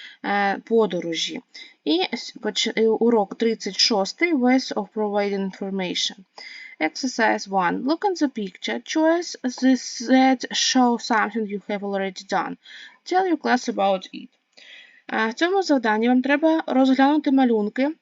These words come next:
та обрати ті, е, да, які показують те, що ви вже робили. Е, можете зробити це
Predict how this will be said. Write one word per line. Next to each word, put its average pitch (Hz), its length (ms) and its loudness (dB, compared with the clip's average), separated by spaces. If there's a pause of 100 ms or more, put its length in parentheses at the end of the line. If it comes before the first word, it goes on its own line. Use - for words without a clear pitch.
(880)
та 247 140 2
обрати 233 580 2
ті, 311 280 -2 (680)
е, 226 640 0
да, 240 320 6
які 240 300 0
показують 240 540 2
те, 285 140 2
що 277 200 -4
ви 240 140 2
вже 240 220 2
робили. 185 600 -2 (480)
Е, 262 100 0
можете 339 380 0
зробити 220 440 -2
це 247 200 -4